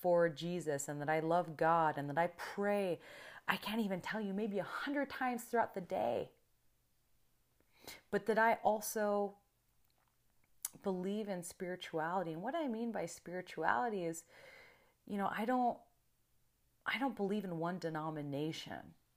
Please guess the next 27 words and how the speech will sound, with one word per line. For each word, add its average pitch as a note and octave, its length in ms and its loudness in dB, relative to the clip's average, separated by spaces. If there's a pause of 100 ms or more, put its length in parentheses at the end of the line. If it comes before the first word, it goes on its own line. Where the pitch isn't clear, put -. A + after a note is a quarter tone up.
(1040)
at E3+ 160 2
all. D3 420 0 (600)
I E3 160 6
believe F3 580 -2
God E3+ 500 4
is D3+ 160 -4
a D3+ 40 -2
blanket D3 640 -6
that C#3 140 -6
is C#3 120 -8
the D3 100 -8
universe C#3+ 640 -6
that - 260 -8
covers D3+ 680 -4 (340)
and E3 160 -4
protects - 640 -6
us D3+ 320 -2 (120)
all, D#3+ 580 6 (500)
and F3 200 0
has F3 200 -2
woven F3+ 840 2 (1500)
in A#3+ 200 2
faith A#3 760 0 (1600)
that D#3+ 80 0
every B3 200 4
time A#3+ 520 0
we G3 580 0